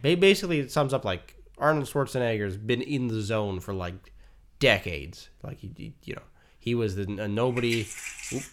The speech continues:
who could barely speak English, had, you know, decided he wanted to lift weights, and he did it so well that he got a little bit of fame. Then he's like, "I wanna be an actor, even though nobody can understand me," and he did that. And then he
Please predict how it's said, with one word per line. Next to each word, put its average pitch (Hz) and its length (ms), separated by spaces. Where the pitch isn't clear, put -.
who 107 100
could 92 200
barely 107 240
speak 101 260
English, 123 580
had, 87 180
you 98 140
know, 90 100
decided 95 460
he 101 80
wanted 95 320
to 92 360
lift 120 260
weights, 101 360
and 101 80
he 98 60
did 98 180
it - 180
so - 200
well 98 240
that 95 180
he 101 220
got 92 180
a - 20
little 95 180
bit 85 100
of - 40
fame. 127 460
Then 104 100
he's 92 140
like, 90 140
"I - 20
wanna 98 140
be 95 100
an 92 80
actor, 104 380
even 95 180
though 90 80
nobody 87 240
can 90 140
understand 117 480
me," 113 100
and 104 80
he 90 80
did 87 240
that. 113 380
And 101 80
then 95 80
he 92 80